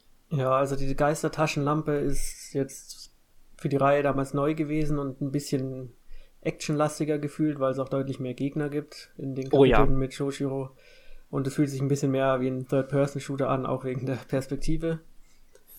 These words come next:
Speaker 1: Aber
Speaker 2: Mhm.
Speaker 1: ich muss sagen, mir haben die Kapitel mit den anderen Figuren spielerisch auch immer besser gefallen,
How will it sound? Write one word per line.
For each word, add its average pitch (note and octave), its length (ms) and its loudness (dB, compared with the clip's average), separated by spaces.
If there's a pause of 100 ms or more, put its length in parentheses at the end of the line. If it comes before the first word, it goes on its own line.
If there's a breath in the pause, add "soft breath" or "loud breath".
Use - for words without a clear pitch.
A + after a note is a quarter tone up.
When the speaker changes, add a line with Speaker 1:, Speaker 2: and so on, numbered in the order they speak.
Speaker 1:
Aber - 120 2
Speaker 2:
Mhm. D3+ 100 4
Speaker 1:
ich C3+ 40 2
muss D#3 160 4
sagen, D#3 360 4
mir D#3 220 2
haben D3+ 260 0
die C#3+ 80 -8
Kapitel D#3 420 -2
mit C#3+ 160 -2
den C#3 120 0
anderen D3 360 -2
Figuren C#3+ 560 -2
spielerisch D3+ 520 -2
auch C#3+ 100 -2
immer C#3 160 -2
besser C#3+ 280 -4
gefallen, C3+ 640 -4